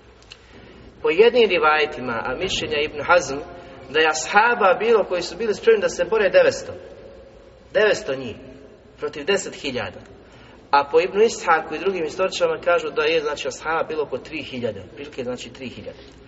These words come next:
Ali deset hiljada daleko bolje naoružanih i spremljeni dolaze protiv ashaba.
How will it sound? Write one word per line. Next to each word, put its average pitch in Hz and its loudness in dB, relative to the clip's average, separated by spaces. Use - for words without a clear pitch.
Ali 135 -4
deset 196 2
hiljada 135 -4
daleko 151 0
bolje 143 -2
naoružanih 107 -8
i 123 -16
spremljeni 131 -6
dolaze 127 -4
protiv 143 -8
ashaba. 151 -4